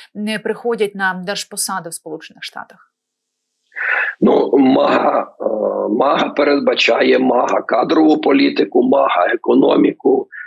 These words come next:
Speaker 2: мага талантів, мага придурків і так далі. Тобто все це називається мага, і це своє життя. І в цьому своєму житті мага і реалізують себе всі ті, хто причетний до того, що називається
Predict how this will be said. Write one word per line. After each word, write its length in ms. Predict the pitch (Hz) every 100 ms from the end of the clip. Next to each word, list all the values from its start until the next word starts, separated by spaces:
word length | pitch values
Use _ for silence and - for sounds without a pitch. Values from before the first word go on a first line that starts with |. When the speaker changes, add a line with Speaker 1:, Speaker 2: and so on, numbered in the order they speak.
| - -
Speaker 2:
мага 580 | 123 156 151 113 113 -
талантів, 920 | 117 127 160 165 - - - 135 - _ _ _
мага 520 | - 127 147 147 107 -
придурків 920 | - 107 - 151 - - - - - _
і 80 | -
так 240 | - - 123
далі. 220 | - - 190 202
Тобто 260 | 120 131
все 200 | 131 175
це 140 | - 156
називається 720 | 147 143 147 143 131 127 131
мага, 540 | 127 127 190 - 302
і 120 | -
це 180 | - -
своє 560 | - - 160 180 160 151
життя. 600 | 131 - - 117 76 - _ _ _ _
І 80 | 123
в 40 |
цьому 340 | - 147 156 143
своєму 680 | - 170 156 170 160 139 135
житті 800 | - 143 - - 160 320 - - _ _
мага 640 | - 147 151 147 110 151 -
і 120 | 139
реалізують 760 | 151 151 143 151 156 156 143 -
себе 360 | - 117 117 -
всі 260 | - 120
ті, 180 | 117 -
хто 240 | - 156
причетний 640 | 151 151 143 143 120 - 104
до 140 | 120
того, 320 | - 139 -
що 200 | - -
називається 760 | 104 113 107 107 104 98 -